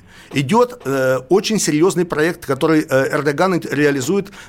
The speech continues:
невзирая ни на какие потери, в том числе, э, значит, реп-, репутационные. Во-первых, создан Тюркский совет, так называемый. Азербайджан и Средняя Азия, кроме Туркмении, все страны входят.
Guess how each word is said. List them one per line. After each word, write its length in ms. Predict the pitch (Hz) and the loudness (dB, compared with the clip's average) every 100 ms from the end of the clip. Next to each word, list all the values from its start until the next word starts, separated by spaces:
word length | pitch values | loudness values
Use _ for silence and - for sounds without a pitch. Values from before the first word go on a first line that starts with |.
| - | -4
невзирая 680 | 139 160 143 170 196 196 170 | 0 2 2 2 2 0 0
ни 140 | 151 | 0
на 80 | 165 | 0
какие 400 | 165 156 208 196 | -2 -4 -2 -2
потери, 580 | - 156 147 220 220 196 | 0 -2 -2 -2 0 -2
в 80 | - | 0
том 140 | 170 | 0
числе, 280 | 165 180 180 | 0 0 0
э, 360 | 170 147 143 143 | 4 4 4 0
значит, 360 | 131 139 139 139 | -6 -6 -6 -2
реп-, 220 | 160 - | -2 2
репутационные. 760 | 156 175 190 - 190 123 87 - - - - - | 0 0 -2 0 0 0 -2 -12 -20 -20 -20 -4
Во-первых, 380 | 160 185 175 107 | -2 0 -2 -2
создан 480 | - 254 254 185 - | -2 0 0 0 -4
Тюркский 460 | 226 247 - 233 | -4 -2 -2 -2
совет, 360 | - 214 202 - | 0 2 0 -2
так 120 | - | -6
называемый. 540 | 120 127 127 107 98 - - | -4 0 0 0 -6 -14 -4
Азербайджан 560 | - 160 190 208 226 220 | -2 0 2 2 2 0
и 40 | |
Средняя 380 | 180 208 175 185 | -2 -4 -2 -2
Азия, 260 | 185 196 175 | 0 0 0
кроме 260 | 175 170 | 0 0
Туркмении, 500 | 165 160 170 135 107 - | 0 -2 0 0 -2 -4
все 240 | - 180 | -2 0
страны 360 | - 170 156 131 | 0 0 0 -2
входят. 400 | - 131 107 | -2 -2 -2